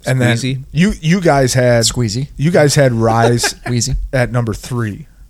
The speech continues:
Speaker 2: We both did.
Speaker 1: Yeah, and that's why it dropped
Speaker 3: It's
Speaker 1: down
Speaker 3: 'cause
Speaker 1: a
Speaker 3: I
Speaker 1: little
Speaker 3: think,
Speaker 1: bit.
Speaker 3: I think I went Tower, Slinky,
Speaker 1: You guys
Speaker 3: Rise.
Speaker 1: both had Tower ahead of Rise.
Speaker 3: Okay.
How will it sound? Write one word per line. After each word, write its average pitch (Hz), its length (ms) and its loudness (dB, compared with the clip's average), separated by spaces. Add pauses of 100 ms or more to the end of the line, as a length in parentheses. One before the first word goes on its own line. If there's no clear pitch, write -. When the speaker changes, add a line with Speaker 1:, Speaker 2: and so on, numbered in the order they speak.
(300)
Speaker 2:
We 98 100 -8
both 95 240 -6
did. 73 200 -8
Speaker 1:
Yeah, 117 360 0
and 123 100 -4
that's 123 220 0
why 113 160 0
it 104 100 -6
dropped 110 300 -2
Speaker 3:
It's 120 100 0
Speaker 1:
down 104 80 2
Speaker 3:
'cause 202 140 2
Speaker 1:
a 208 40 2
Speaker 3:
I - 40 2
Speaker 1:
little 196 120 0
Speaker 3:
think, 185 180 -2
Speaker 1:
bit. - 80 -6
Speaker 3:
I 156 40 0
think 180 240 -2
I 180 120 0
went 151 240 -4
Tower, 131 460 -2
Slinky, 117 680 -2
Speaker 1:
You 151 120 -4
guys 147 200 2
Speaker 3:
Rise. - 100 0
Speaker 1:
both 156 200 4
had 139 200 0
Tower 127 400 0
ahead 117 220 0
of 110 160 -4
Rise. 101 400 -2
Speaker 3:
Okay. 107 300 -4